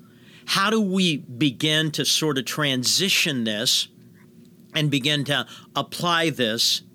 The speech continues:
in our life? How do we do that? Well, a couple of things that are just pretty sort of one oh one when it comes to attitude is simply this.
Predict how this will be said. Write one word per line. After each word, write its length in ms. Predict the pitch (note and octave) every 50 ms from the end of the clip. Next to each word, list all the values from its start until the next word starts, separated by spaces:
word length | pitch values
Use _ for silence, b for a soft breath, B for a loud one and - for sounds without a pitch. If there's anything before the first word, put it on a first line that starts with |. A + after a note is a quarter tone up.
| -
in 120 | C3+ C3+ C3
our 140 | C3 B2+ B2
life? 440 | B2 B2+ B2 A#2 A2+ A#2 - - B B B B B B B B B B
How 280 | - D#3 D#3+ E3 E3+
do 120 | E3 E3+ E3+
we 340 | D#3 D#3+ E3 D#3+ D#3 D3 D3 - - - - - - A#2
do 240 | G2+ C3 C3 B2 A#2+
that? 480 | G#2 A2+ G#2+ - - - - - - - - - B B B B B B B B B
Well, 300 | - E3 E3 D#3 D#3 D3+ - -
a 80 | - E3
couple 380 | D#3 - G#3 A#3+ A#3 C#4 C#4+ B3+
of 120 | G3 D3+
things 500 | - C#3+ B2+ A#2+ A#2+ B2+ D#3+ E3+ - - - - - -
that 160 | C3+ E3 D3+
are 80 | D#3
just 320 | D3 C#3+ - F#3 - - -
pretty 400 | - G3+ G3+ F#3 E3+ D#3 C3 B B B B
sort 400 | B - - - - F#3+ F#3 E3+
of 240 | D#3+ D3+ C3+ A#2+ - B B B B B
one 320 | - C#3+ D#3+ F#3 F#3+ G3
oh 100 | F3+ E3+
one 640 | D#3+ C#3 C#3 D#3 F3 F#3 F3 D3+ C3 B2+ C#3 D3 - -
when 220 | - C3+ D3 D3+
it 120 | D3+ D3 -
comes 500 | - - D#3+ D#3 D3+ D3+ C#3+ - - -
to 440 | - - D#3 D3 C#3 C3 B2+ B2 D3 B B B B B
attitude 800 | - F3 F3 F#3 F#3+ F#3+ E3+ - - - B2+ A#2 A2+ A#2 C#3 - B B B B B B B B
is 180 | F3 F3+ -
simply 380 | - - F#3+ F3 D3+ - G3 G3+
this. 460 | F3+ - C#3+ G#2 - - - - -